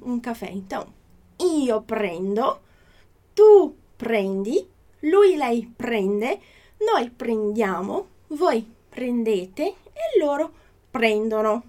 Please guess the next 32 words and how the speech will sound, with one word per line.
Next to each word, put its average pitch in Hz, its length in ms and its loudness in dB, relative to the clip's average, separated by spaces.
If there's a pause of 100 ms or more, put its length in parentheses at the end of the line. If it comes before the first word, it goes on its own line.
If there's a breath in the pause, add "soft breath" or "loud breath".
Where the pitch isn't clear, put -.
(360)
certo? 403 560 -2 (320)
Olha 359 340 0
ali 349 520 -4
quem 320 240 -4
que 370 80 -4
apareceu, 302 1000 -2
o 262 120 -10
verbo 302 500 -4 (460 loud breath)
chiedere, 226 1000 -2 (460)
chiedere. 233 800 -2 (420 soft breath)
Qual 320 200 0
que 427 80 -2
é - 20 2
a 370 60 -2
terminação 269 520 -4
dele? 302 420 -4 (380)
Ere. 254 680 0
Então, 311 440 -4
ele 302 220 0
é 302 80 0
do 359 160 -4
mesmo 349 480 -2
grupão 269 800 -4 (440 soft breath)
do 370 200 0
verbo 277 500 -4
prendere, 311 640 -2
que 233 80 -14
a 247 60 -8
gente 254 200 -10
acabou 269 460 -6
de 311 160 -8
ver, 233 380 -4